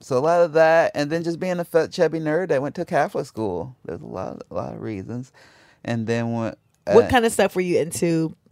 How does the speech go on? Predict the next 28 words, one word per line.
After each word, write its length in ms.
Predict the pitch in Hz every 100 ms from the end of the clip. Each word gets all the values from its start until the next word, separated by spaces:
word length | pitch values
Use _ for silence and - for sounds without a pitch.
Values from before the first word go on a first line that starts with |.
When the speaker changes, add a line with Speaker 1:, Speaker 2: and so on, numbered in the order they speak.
| _ -
Speaker 2:
like, 200 | 160 156
back 220 | 151 156
then? 340 | 120 98 160 - 139
Speaker 1:
Mm, 680 | 156 143 120 82 52 50
Speaker 2:
What 60 | 87
Speaker 1:
I 60 |
mean, 40 | 202
Speaker 2:
was 120 | 220
the 100 | 208
Speaker 1:
same 100 | 156
Speaker 2:
nerdy 160 | 180 180
s-, 180 | 127 147
Speaker 1:
things. 80 | 202
Speaker 2:
what 80 | 220
was 120 | 220
the 80 | 214
nerdy 360 | 180 175 175
stuff? 400 | - 165 113 -
Like, 400 | 170 160 - - - - _ _ _ _
you 120 | 185
were 80 | 196
into 160 | 208 240
video 300 | 202 170 160
games. 340 | 160 131 175
Speaker 1:
Yeah, 220 | 143 120 85
Power 320 | 123 123 131
Rangers, 460 | 127 131 120 127 117
Pokemon, 800 | 123 120 123 120 117 117 117